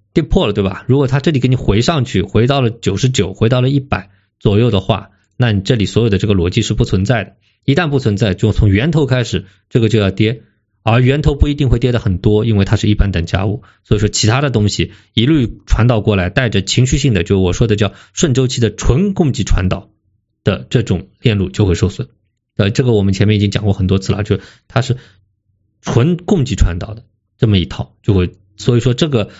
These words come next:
所谓的顺周期里面的这种东西，尽量在这一段里面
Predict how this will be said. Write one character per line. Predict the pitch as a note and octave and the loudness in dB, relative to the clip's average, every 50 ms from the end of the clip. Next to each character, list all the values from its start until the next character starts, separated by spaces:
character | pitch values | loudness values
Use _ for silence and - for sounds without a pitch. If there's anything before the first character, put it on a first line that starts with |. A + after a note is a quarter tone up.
| - _ _ | -20 _ _
所 | - - F#2 G#2+ | -4 0 0 2
谓 | B2 A#2 | 2 2
的 | A2+ | 0
顺 | G2+ - C#3 A#2+ | 0 0 0 2
周 | A2+ A2+ | 2 0
期 | G#2 - B2 | 0 0 0
里 | A2+ G#2 | 0 2
面 | F#2+ F2+ | 2 2
的 | F#2 F#2+ | 2 0
这 | F#2+ - G#2 | 0 0 0
种 | - F#2 F2 | 0 0 0
东 | F2 F2+ F#2+ F#2 | 0 0 0 2
西， | G2 E2+ | 0 -2
尽 | - - - - - G2+ F2+ E2+ E2+ F2+ | -4 -4 -4 -2 0 0 0 2 2 2
量 | A2+ D#3 E3+ B2 G2 F#2+ | 2 0 0 -4 -6 -4
在 | - G#2+ G2+ | -2 -2 -2
这 | - - A#2+ | 0 0 0
一 | A2 G2+ | 2 2
段 | F#2 - G#2+ F#2+ | 2 0 0 0
里 | F2 E2+ | -2 -4
面 | F2+ F#2+ G2 | -6 -8 -10